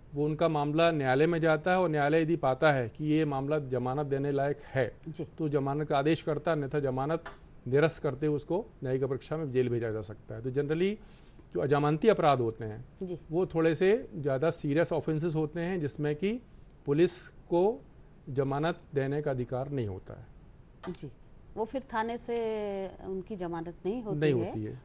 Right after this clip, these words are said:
Speaker 2: उसके लिए न्यायालय में आना पड़ता है।
Speaker 1: न्यायालय जाता है और न्यायालय फिर उसको गुड़दोषों पर देखता है कि
Speaker 2: देखता है।
Speaker 1: वास्तव में जमानत देने लायक, अ, वो मामला है कि नहीं है।
Speaker 2: नहीं है, बिल्कुल। मतलब जमानत दी तो जा सकती है, पर पुलिस के द्वारा ना होकर अजमानती अपराध
Speaker 1: अपराध।
Speaker 2: जो होते हैं, न्यायालय के
Speaker 1: जी हाँ।
Speaker 2: क्षेत्राधिकार की विषय वस्तु हो
Speaker 1: जी
Speaker 2: जाता
Speaker 1: हाँ।
Speaker 2: है।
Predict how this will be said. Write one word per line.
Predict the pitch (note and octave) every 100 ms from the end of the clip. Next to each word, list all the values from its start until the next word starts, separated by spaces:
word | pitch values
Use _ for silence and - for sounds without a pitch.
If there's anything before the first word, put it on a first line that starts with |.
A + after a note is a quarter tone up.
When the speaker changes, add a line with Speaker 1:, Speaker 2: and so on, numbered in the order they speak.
| -
Speaker 2:
उसके | F#3+ B3
लिए | B3+
न्यायालय | A#3 G3 F#3 F3
में | E3
आना | D3
पड़ता | C3+
है। | C#3
Speaker 1:
न्यायालय | C#3 D3 D#3+
जाता | D3+ D3+
है | G3+
और |
न्यायालय | F3+ D#3 E3+
फिर | F3+
उसको | D#3+ - E3+
गुड़दोषों | D3 C#3+ D3 C3+
पर | D#3+ D#3+
देखता | C#3+ D3
है |
कि | F#3
Speaker 2:
देखता | F3+
है। | D#3+
Speaker 1:
वास्तव | D3 F3
में | D#3+
जमानत | D3 C#3 C#3+ D#3
देने | C#3+ C#3+
लायक, | C#3+ C#3 D3+ - - - - - C3+
अ, |
वो | C3 B2
मामला | C#3 B2+ C3 C#3+
है | C#3+
कि | D3
नहीं | A#2 G#2
है। |
Speaker 2:
नहीं | F#3 E3
है, | C#3+ C#3+
बिल्कुल। | D#3+ D#3+ D3+
मतलब | D#3+ G#3 C#4
जमानत | B3 A#3+ A#3+ D#4 D#4 - - - - -
दी | F#3+ C4
तो | C#4+ D#4+ D4 - G#3
जा | A3+ C4
सकती | C#4 C4+ B3+ A3
है, | A#3 A4+ - - - - -
पर | F#4 F#4 - - -
पुलिस | C4 D#4
के | -
द्वारा | D#4 D4 C#4
ना | C4+
होकर | B3 B3+ E4
अजमानती | F#4 A3 A3+ A#3+ A#3+ A#3+ A#3+ B3
अपराध | A3 G3 -
Speaker 1:
अपराध। | G3+ G3+ G#3
Speaker 2:
जो | G#3+
होते | A3
हैं, | E4
न्यायालय | C#4 A#3 B3+
के | B3+ B3+ C4 - A#2
Speaker 1:
जी |
हाँ। | B2+
Speaker 2:
क्षेत्राधिकार | A#2 A3 A3 G#3 G3 F#3
की | F3+ F3+
विषय | E3 E3+
वस्तु | D#3 - D#3
हो |
Speaker 1:
जी | C#3
Speaker 2:
जाता | A#2
Speaker 1:
हाँ। | B2
Speaker 2:
है। | G#2 G2